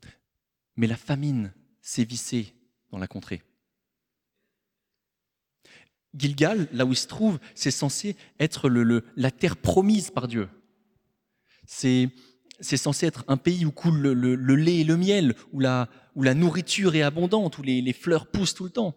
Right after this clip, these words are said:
où tout est beau. Or, la famine sévissait dans la contrée et la nourriture manque.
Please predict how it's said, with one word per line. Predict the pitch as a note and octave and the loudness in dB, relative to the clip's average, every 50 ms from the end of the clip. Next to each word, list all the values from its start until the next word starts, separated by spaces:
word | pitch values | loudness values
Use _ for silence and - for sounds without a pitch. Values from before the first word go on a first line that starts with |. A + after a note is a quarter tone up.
| _ _ - | _ _ -14
où | C3 | -14
tout | A#2 - D#3+ D3 - | -14 -14 -14 -2 -2
est | G3 | 0
beau. | D#3 F3+ G#3 D3+ - _ _ _ _ _ _ _ _ _ _ _ _ _ _ _ _ _ _ _ _ _ _ _ _ _ _ _ _ _ _ _ _ _ _ _ _ _ _ _ _ _ _ _ G#4 G#4+ G#4+ G#4 G#4 G#4 _ _ _ _ _ _ _ _ _ _ _ _ | 0 0 -4 -4 -6 _ _ _ _ _ _ _ _ _ _ _ _ _ _ _ _ _ _ _ _ _ _ _ _ _ _ _ _ _ _ _ _ _ _ _ _ _ _ _ _ _ _ _ _ _ _ _ _ _ _ _ _ _ _ _ _ _ _ _ _ _
Or, | - - A2 G#2+ | -14 -6 -2 -2
la | G#2+ A2 | -2 -2
famine | - - C#3 D3+ D#3 D3 B2 G2+ F2+ F2+ E2+ - _ _ _ _ | 0 -2 0 2 2 2 2 2 0 -4 -10 -18 _ _ _ _
sévissait | - - - A2 G2+ G#2 G2+ - - A#2 G#2+ | -18 -10 -10 -8 -8 -8 -10 -6 -4 -6 -4
dans | G#2 G#2 F#2+ | -4 -6 -6
la | F#2 F2+ E2+ | -6 -6 -6
contrée | - - G#2 G2+ - - F#2 - _ _ _ _ _ _ _ _ _ _ _ _ _ _ _ _ _ _ _ _ _ _ _ _ | -8 -10 -14 -12 -12 -12 -14 -14 _ _ _ _ _ _ _ _ _ _ _ _ _ _ _ _ _ _ _ _ _ _ _ _
et | - | -8
la | F#2 F2+ | -6 -4
nourriture | F#2+ G#2 G#2+ A2 G#2 - - G#2+ F#2+ | -4 -2 -4 -4 -4 -6 -8 -8 -6
manque. | G#2+ A#2 G2 - - - | -6 -8 -8 -10 -16 -20